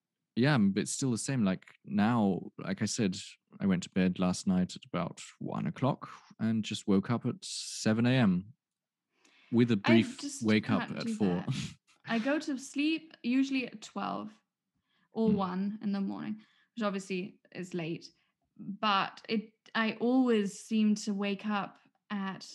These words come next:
Speaker 2: twelve. <laughs>
Speaker 1: Wow, that's amazing.
Speaker 2: Like,
Speaker 1: I
Speaker 2: I
Speaker 1: mean
Speaker 2: can sleep I can't, if I, like, he-, but here's the thing. That sounds like I'm sleeping for twelve hours. I'm not.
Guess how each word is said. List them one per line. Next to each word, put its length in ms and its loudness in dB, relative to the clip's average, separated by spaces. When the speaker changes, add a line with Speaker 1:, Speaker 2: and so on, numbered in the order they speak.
Speaker 2:
twelve. 520 -4
<laughs> 380 -20
Speaker 1:
Wow, 200 2
that's 160 0
amazing. 400 6
Speaker 2:
Like, 280 2
Speaker 1:
I 40 2
Speaker 2:
I 20 6
Speaker 1:
mean 220 8
Speaker 2:
can 240 4
sleep 580 2
I 120 2
can't, 400 0
if 120 0
I, 340 0
like, 200 0
he-, 240 6
but 160 2
here's 240 2
the 80 -6
thing. 300 -2
That 120 2
sounds 200 2
like 140 0
I'm 80 2
sleeping 340 2
for 100 -10
twelve 280 -4
hours. 180 -6
I'm 120 2
not. 200 -2